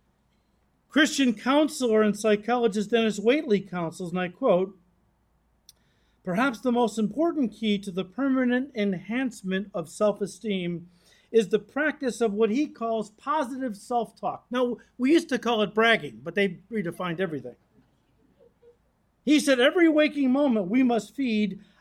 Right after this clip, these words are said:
our self-image positive thoughts about ourselves and our performances so relentlessly and vividly that our self-images are in time molded and modified to conform to new,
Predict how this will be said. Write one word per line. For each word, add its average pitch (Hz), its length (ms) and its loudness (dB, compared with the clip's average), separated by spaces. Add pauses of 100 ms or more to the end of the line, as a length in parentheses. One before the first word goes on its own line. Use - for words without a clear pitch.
our 285 360 4
self-image 240 800 0
positive 233 680 -2
thoughts 196 360 2 (200)
about 240 380 4
ourselves 180 760 0 (300)
and 233 240 4
our 240 140 6
performances 240 960 0
so 302 200 6
relentlessly 254 920 2
and 202 140 0
vividly 170 760 -2 (280)
that 208 120 6
our 208 160 6
self-images 240 840 2
are 254 180 4
in 294 120 2
time 233 300 0
molded 294 480 4 (280)
and 233 240 4
modified 214 580 4
to 208 80 -6
conform 208 480 -2
to 202 100 2
new, 233 440 0